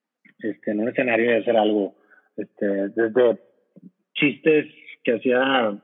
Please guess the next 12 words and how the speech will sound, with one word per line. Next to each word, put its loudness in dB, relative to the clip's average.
este, -2
chiquillo 0
hasta, -2
este, -4
obras 2
de 4
teatro 2
y 4
luego, 4
pues, -8
evolucionando 0
hasta 2